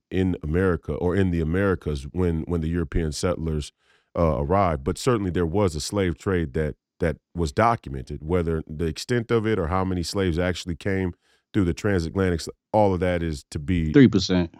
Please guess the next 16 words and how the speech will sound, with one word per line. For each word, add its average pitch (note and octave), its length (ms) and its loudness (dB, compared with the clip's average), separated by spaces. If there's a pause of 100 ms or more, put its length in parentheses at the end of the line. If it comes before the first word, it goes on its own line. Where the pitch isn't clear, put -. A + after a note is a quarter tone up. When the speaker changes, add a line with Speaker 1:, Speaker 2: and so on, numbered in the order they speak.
Speaker 1:
Okay. E2 360 0
Speaker 2:
Somewhere G#2+ 360 6
Speaker 1:
But, F#2 120 8
Speaker 2:
around E2+ 100 4
Speaker 1:
but G2+ 140 6
there C3+ 120 6
were B2+ 60 4
Speaker 2:
three B2 100 6
percent. F2 160 4
Speaker 1:
some G#2 260 2
that F2+ 160 -2
came F#2 220 -2
through F#2+ 140 -4
the D#2+ 80 -4
slave E2+ 340 -2
trade. D2 380 -4